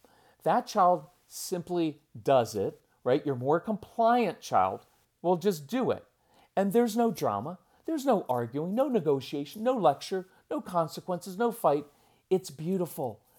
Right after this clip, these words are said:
That compliant child just takes the trash out.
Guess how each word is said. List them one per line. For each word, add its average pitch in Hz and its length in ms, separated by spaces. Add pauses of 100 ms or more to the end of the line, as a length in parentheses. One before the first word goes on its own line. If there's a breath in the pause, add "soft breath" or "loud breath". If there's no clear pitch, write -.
(160 soft breath)
That 160 140
compliant 185 580
child 170 340 (400 soft breath)
just - 180
takes - 420 (360)
the 147 80
trash 165 400
out. - 220